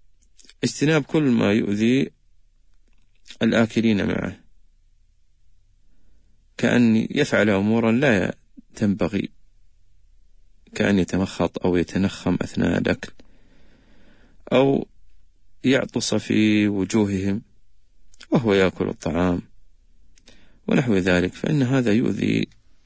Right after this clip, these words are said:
الآكلين وينفرهم من تناول الطعام. أيضًا من الآداب أنه إذا جلس في مائدة عليها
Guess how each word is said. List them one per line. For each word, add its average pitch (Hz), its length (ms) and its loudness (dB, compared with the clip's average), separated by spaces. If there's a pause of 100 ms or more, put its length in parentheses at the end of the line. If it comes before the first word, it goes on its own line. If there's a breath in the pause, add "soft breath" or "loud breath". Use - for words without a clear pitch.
(140)
الآكلين 110 600 0 (1500 soft breath)
وينفرهم 104 1000 2
من 107 220 2
تناول 98 480 0
الطعام. - 500 -4 (2250 soft breath)
أيضًا 175 260 4
من 151 160 2
الآداب 107 520 2 (1400)
أنه 220 180 4
إذا 98 600 0 (120)
جلس 131 440 0
في 90 500 -2
مائدة 98 480 -2
عليها 92 840 0